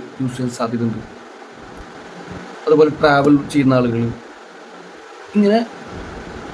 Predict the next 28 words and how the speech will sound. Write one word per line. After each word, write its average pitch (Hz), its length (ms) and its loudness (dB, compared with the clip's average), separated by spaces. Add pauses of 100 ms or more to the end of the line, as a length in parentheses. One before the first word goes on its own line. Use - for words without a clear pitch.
(160)
ബാഗിൻ്റെ 196 480 6
ഒരു 202 140 -4
പ്രസൻസ് 139 380 -2
എന്ന് 131 120 2
പറയുന്നത് 123 320 0 (180)
പല - 120 -2 (120)
രീതിയിലുള്ള 185 360 -2
ബാഗ്, 226 200 -4
സ്കൂൾ 247 220 0 (100)
ബാഗ്, 240 180 0 (580)
ഓഫീസ് 127 320 -4
ബാഗ്, 110 260 -6 (160)
ട്രാവൽ 123 420 0
ബാഗ്, 110 220 0 (720)
ഏത് 196 260 6 (300)
മേഖല 156 260 0
എടുത്തു 147 180 -6
കഴിഞ്ഞാലും 127 340 2 (360)
ഒരു 147 120 0 (200)
ബാഗിൻ്റെ 156 500 2
ഒരു 151 100 -10
പ്രസൻസ് 147 380 -6
നമുക്ക് 123 240 -4
ഭയങ്കരമായിട്ട് 120 520 0
കാണാൻ 117 200 0
കഴിയും 117 160 -12 (280)
അല്ലേ? 247 120 -8 (600)
എവിടെ 170 280 -6